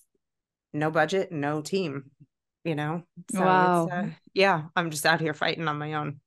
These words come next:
Speaker 1: doing
Speaker 2: You're,
Speaker 1: what I
Speaker 2: you've
Speaker 1: can.
Speaker 2: been, you're being led by God, that's for sure. You
Speaker 1: I
Speaker 2: know,
Speaker 1: am.
Speaker 2: I, I just feel like that's, that's where the charge, that's where the energy comes from. So how can people support you? Where can they find you? What do you need right now? And what's the last message that you'd like to tell parents out there?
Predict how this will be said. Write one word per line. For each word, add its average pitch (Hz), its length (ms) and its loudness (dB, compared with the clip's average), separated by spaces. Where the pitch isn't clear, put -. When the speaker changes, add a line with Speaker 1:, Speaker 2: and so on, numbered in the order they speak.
Speaker 1:
doing 220 140 4
Speaker 2:
You're, 208 80 10
Speaker 1:
what 208 80 6
I - 40 6
Speaker 2:
you've 202 100 2
Speaker 1:
can. 214 160 6
Speaker 2:
been, 208 140 -2
you're 202 200 6
being 214 300 0
led 202 260 0
by 196 120 0
God, 180 300 -2
that's 175 220 -4
for 185 160 -4
sure. 165 460 -2
You 175 160 0
Speaker 1:
I 160 120 6
Speaker 2:
know, 156 60 6
Speaker 1:
am. 180 220 4
Speaker 2:
I, 170 220 0
I 175 40 0
just 165 320 -4
feel 170 160 2
like 165 220 2
that's, 165 320 -2
that's 170 260 -2
where 180 100 0
the 175 120 -2
charge, 165 320 -2
that's 156 180 -8
where 170 100 -4
the 160 80 -4
energy 165 300 -4
comes 160 280 -6
from. - 220 -4
So 220 180 4
how 214 300 4
can 277 200 2
people 254 300 -4
support 185 500 -2
you? 185 280 0
Where 175 180 0
can 185 140 -2
they 175 100 0
find 165 420 -2
you? 170 140 4
What 175 140 4
do 196 80 4
you 190 100 4
need 170 380 2
right 170 240 -2
now? 156 540 -4
And 175 200 4
what's 190 300 0
the 208 100 0
last 170 380 2
message 165 460 -4
that 180 100 -2
you'd 160 160 -4
like 160 200 -4
to 156 100 -8
tell 156 320 -6
parents 151 420 -6
out 147 160 -8
there? - 260 -4